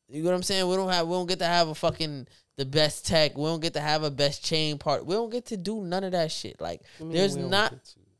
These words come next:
Speaker 2: I
Speaker 1: Huh?
Speaker 2: think that's wrong saying we don't get to.
Speaker 1: No, well, all right. We don't subscribe to that. Let's just say.
Speaker 2: <laughs>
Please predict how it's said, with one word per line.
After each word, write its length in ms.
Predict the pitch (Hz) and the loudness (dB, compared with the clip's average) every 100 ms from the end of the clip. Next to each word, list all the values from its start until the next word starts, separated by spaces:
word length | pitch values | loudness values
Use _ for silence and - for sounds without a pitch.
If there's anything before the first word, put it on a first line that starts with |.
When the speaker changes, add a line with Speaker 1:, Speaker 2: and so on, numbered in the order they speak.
| _ | _
Speaker 2:
I 60 | 127 | -4
Speaker 1:
Huh? 100 | 147 | -4
Speaker 2:
think 100 | 127 | -2
that's 180 | 117 | -4
wrong 280 | 104 107 98 | -6 -10 -10
saying 280 | 92 87 82 | -12 -14 -12
we 120 | 95 | -12
don't 220 | 85 80 80 | -14 -16 -16
get 180 | 82 | -16
to. 240 | - 78 78 151 | -16 -18 -18 -16
Speaker 1:
No, 100 | 143 | 2
well, 160 | 165 | 4
all 120 | 123 147 | 6 6
right. 200 | 127 87 | 4 2
We 160 | 147 | 2
don't 340 | 208 208 175 - _ _ _ _ _ _ _ - | 4 6 4 -4 _ _ _ _ _ _ _ -6
subscribe 680 | - 127 - 143 113 55 - _ _ | -2 -2 6 6 6 0 -10 _ _
to 120 | 135 | -4
that. 240 | 101 64 - _ _ _ | -2 -4 -10 _ _ _
Let's 220 | 120 - | -6 -4
just 160 | 113 | -4
say. 200 | - 139 | -4 -6
Speaker 2:
<laughs> 40 | - | -10